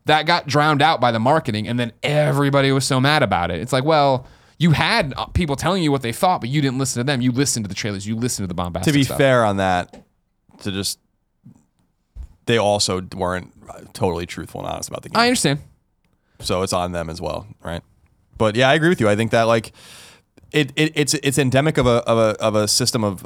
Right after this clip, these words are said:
Speaker 2: of, um, uh, media and, and, um,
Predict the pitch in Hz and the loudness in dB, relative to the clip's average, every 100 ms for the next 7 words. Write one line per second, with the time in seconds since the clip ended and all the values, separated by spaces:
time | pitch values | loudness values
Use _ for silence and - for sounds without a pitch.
0 | - 92 92 92 90 - 92 92 90 87 | -4 0 0 -2 -6 -12 -4 -2 -2 -4
1 | 87 95 - - _ _ - 90 107 123 | -8 -12 -18 -20 _ _ -4 -2 2 2
2 | 120 120 117 117 - 101 101 101 98 95 | 4 4 4 2 0 -4 -4 -4 -2 -4
3 | - 98 90 90 87 90 87 | -8 -6 -4 -2 -4 -6 -10